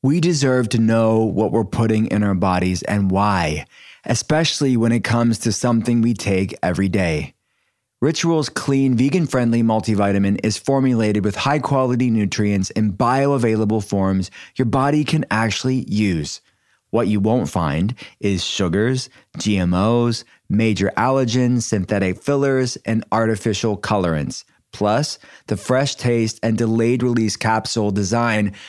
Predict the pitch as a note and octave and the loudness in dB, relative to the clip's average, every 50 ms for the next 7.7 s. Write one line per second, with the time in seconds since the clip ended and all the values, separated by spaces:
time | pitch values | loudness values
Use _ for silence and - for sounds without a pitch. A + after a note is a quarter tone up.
0 | - - _ - G#2+ A2+ A#2+ B2+ C#3 D3+ - - - - _ _ - - - B2+ | -20 -12 _ -2 0 0 2 2 0 0 -2 -6 -8 -12 _ _ -8 -4 -2 0
1 | C3 A#2+ - D#3 D3+ E3 C3+ C3+ D#3+ C#3 B2 A#2+ A2+ G#2+ A2+ A2 A2 A2 A2 G#2+ | 0 0 0 0 0 0 0 0 0 0 0 2 2 2 2 2 2 2 0 0
2 | - - - _ _ _ - - - - C#3 C3+ A2 - B2 A#2 G#2+ G#2+ G#2 G#2 | -2 -6 -14 _ _ _ -12 -10 -4 0 0 0 0 0 -2 0 0 0 -2 -4
3 | - _ _ - - - - A#2+ A2 G2+ F#2+ - F2+ E2+ D#2+ D2 C#2+ - _ _ | -6 _ _ -14 -10 -6 -2 0 0 0 0 0 -2 -2 -2 -4 -6 -10 _ _
4 | - - - - - - - A#2+ C#3 C#3 C#3+ C#3+ C#3+ C#3 C3+ B2+ B2+ G2+ G#2+ G2 | -20 -20 -20 -20 -8 -4 -2 0 2 2 2 2 2 2 2 2 2 0 0 0
5 | A2+ A2+ A2 G#2+ A2 A2+ A2+ A2+ G#2+ A2 G#2+ G#2+ G#2 G#2 G2+ G2 - _ _ - | 0 0 0 2 2 2 2 2 2 2 2 2 2 0 -2 -4 -8 _ _ -2
6 | A2+ A2+ G#2 A2+ A2+ A2 G#2 A2 G#2 G2 - A#2 A2+ G#2+ E2 F#2 A#2 C3 D3 D3+ | -2 0 0 0 0 2 0 0 0 0 -2 0 0 0 2 0 2 2 0 0
7 | C#3+ C3 B2+ A#2+ A#2+ - - G#2 G2 - - - - - | 0 0 0 0 0 0 -2 -4 -4 -4 -8 -12 -14 -16